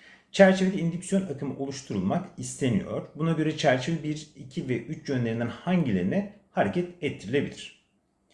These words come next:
Arkadaşlar indüksiyon akımının oluşması için indüksiyon M K S oluşması gerekiyor. Bu da nasıl olacak? Eğer bir çerçeve üzerinde akı değişimi varsa oluşur. Bunun bağıntısı delta phi bölü T'ydi. Peki akı bağıntısı neydi? B çarpı A'ydı.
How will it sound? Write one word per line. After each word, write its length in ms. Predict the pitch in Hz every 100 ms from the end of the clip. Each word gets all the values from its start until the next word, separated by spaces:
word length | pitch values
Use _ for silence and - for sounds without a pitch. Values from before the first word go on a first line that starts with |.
| _ _ _ _
Arkadaşlar 500 | 165 175 202 196 170
indüksiyon 480 | 131 156 170 - 196
akımının 300 | - 180 156
oluşması 440 | 147 - 175 -
için 240 | 214 185 156
indüksiyon 440 | 143 - 151 123
M 140 | 123 123
K 180 | 127
S 120 | 120 190
oluşması 440 | 185 180 - -
gerekiyor. 380 | - - 143 -
Bu 120 | 160
da 100 | 165
nasıl 260 | 185 185 92
olacak? 320 | 104 190 190 -
Eğer 340 | 156 160 - - -
bir 160 | 180 -
çerçeve 420 | 156 139 156 160
üzerinde 400 | 131 127 156 170
akı 260 | 131 -
değişimi 420 | 143 139 131 135 127
varsa 440 | 127 110 - -
oluşur. 360 | 98 90 - - - _ _ _ -
Bunun 200 | 196 196
bağıntısı 400 | 147 117 - 185
delta 300 | 165 147 156
phi 300 | - 160 98
bölü 180 | 139 170
T'ydi. 280 | 123 92 - - _ - - _ -
Peki 460 | 214 - - - -
akı 400 | 135 131 220 147
bağıntısı 440 | 156 151 160 - 123
neydi? 400 | 90 120 214 156 143
B 200 | 175 175
çarpı 340 | 175 135 104 -
A'ydı. 580 | 120 98 - - 208